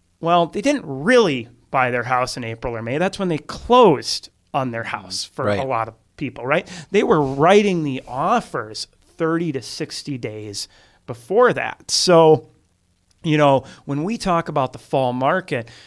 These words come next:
Speaker 1: really we can start seeing our market change. And I know in, in past shows, I was talking about, you know, like, like peak inventory. It's somewhere between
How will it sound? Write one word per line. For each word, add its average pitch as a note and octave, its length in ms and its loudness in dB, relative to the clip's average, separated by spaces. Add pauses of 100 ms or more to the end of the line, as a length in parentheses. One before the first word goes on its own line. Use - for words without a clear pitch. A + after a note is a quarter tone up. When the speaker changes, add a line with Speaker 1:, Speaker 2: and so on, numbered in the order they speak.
(260)
Speaker 1:
really F#3 540 6
we C3 120 -2
can B2+ 140 -10
start E3 400 -2
seeing C#3+ 480 0
our A#2 140 -8
market A#2+ 480 -8
change. D3+ 760 -6 (320)
And C#3 380 -4
I E3 80 -4
know E3 200 2
in, B2 180 -4
in A#2+ 200 -10
past C3 320 -6
shows, A#2 520 -4 (340)
I B2 120 -10
was A#2 140 -8
talking B2 260 -4
about, A#2 180 -4
you A#2 80 -8
know, A#2 120 -6
like, A2 180 -8
like G#2+ 280 -10
peak E3 300 0
inventory. C#3+ 720 0
It's - 180 -6
somewhere C#3 460 0
between C3 720 0